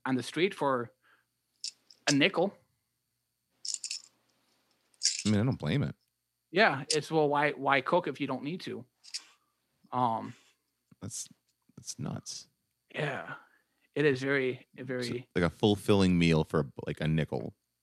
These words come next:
Speaker 1: Yeah.
Speaker 2: That's crazy.
Speaker 1: Yeah. Um,
Speaker 2: What, what was the weirdest thing you ever ate while you were over there? I shouldn't say weird. What was, like, the strangest to you?
Speaker 1: Uh, so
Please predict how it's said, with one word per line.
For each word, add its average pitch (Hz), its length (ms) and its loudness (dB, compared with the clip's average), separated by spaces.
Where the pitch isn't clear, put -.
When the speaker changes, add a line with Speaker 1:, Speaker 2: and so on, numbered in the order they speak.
Speaker 1:
Yeah. 98 260 -4
Speaker 2:
That's - 120 -6
crazy. 117 440 4
Speaker 1:
Yeah. - 160 -6
Um, 120 400 -2
Speaker 2:
What, - 160 6
what 120 180 8
was 151 100 4
the 139 100 8
weirdest 120 400 6
thing 113 180 6
you 95 120 8
ever 85 220 8
ate 82 200 6
while 78 120 6
you 73 120 4
were 67 140 2
over 62 200 0
there? - 320 -6
I - 40 8
shouldn't 143 180 4
say 139 80 8
weird. 98 200 6
What 95 100 6
was, 123 80 6
like, 135 120 2
the 120 80 -2
strangest 117 560 4
to 104 100 0
you? - 340 0
Speaker 1:
Uh, 175 160 6
so 190 440 4